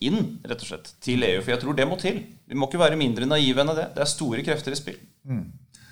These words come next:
Speaker 2: Og så snakker du også om dette her med, med helsenæring, at det utvikler også en, en, en næring i Norge som vi kan, vi kan leve av og, og, og gjøre
Speaker 1: Det,
Speaker 2: noe med.
Speaker 1: det er klart at, eh, utvikling av medisin er et, eh, noe som gjøres av private selskaper.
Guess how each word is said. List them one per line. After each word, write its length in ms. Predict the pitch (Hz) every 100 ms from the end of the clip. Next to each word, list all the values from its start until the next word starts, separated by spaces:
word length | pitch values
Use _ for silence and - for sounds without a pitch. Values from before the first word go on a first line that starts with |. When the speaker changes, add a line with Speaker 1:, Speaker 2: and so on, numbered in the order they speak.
| - - -
Speaker 2:
Og 60 | 135
så 120 | 127
snakker 240 | 139 139
du 80 | 123
også 160 | 117 117
om 80 | 110
dette 160 | 117
her 120 | 110 110
med, 240 | 107 104
med 160 | 107 107
helsenæring, 880 | 107 98 - 110 101 95 95 104 101
at 160 | 90
det 140 | 110 - 107
utvikler 480 | - 110 - 107
også 380 | 104 - - 104
en, 100 | 101 101
en, 220 | 101 -
en 160 | - 95 - _ _ _ _ _
næring 480 | 120 120 107 98 101 107
i 40 |
Norge 360 | 104 92 95 113
som 240 | - 113
vi 80 | 127
kan, 480 | 127 170 - 165 156
vi 60 | -
kan 200 | 185 175
leve 240 | 127 104 107
av 240 | 107 107
og, 440 | 110 101 104 104 110 113
og, 560 | 110 107 101 110 110 - - -
og 180 | 104 107 104 107
gjøre 240 | 123 185 202
Speaker 1:
Det, 60 | 92
Speaker 2:
noe 80 |
med. 180 | 82 85
Speaker 1:
det 100 | 208
er 60 | 196
klart 200 | 165 165
at, 260 | 185 185 - - -
eh, 80 | - - - - - - - -
utvikling 460 | 139 135 151 151 170
av 80 |
medisin 400 | 175 170 170 208 214
er 220 | 147 151
et, 120 | 151 156
eh, 280 | 147 151 151
noe 200 | 139 104
som 120 | 127
gjøres 440 | 139 101 87 120 -
av 220 | 95 -
private 340 | 113 82 87
selskaper. 480 | 110 - 87 113 127